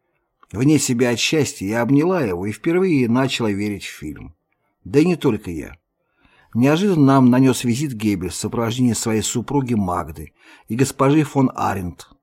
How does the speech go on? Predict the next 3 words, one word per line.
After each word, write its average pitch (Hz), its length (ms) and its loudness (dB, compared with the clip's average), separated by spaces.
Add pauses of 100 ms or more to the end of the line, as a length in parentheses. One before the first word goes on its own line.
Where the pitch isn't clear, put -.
(520)
жены 170 360 4
известного 117 560 2
художника-декоратора. 104 1600 -4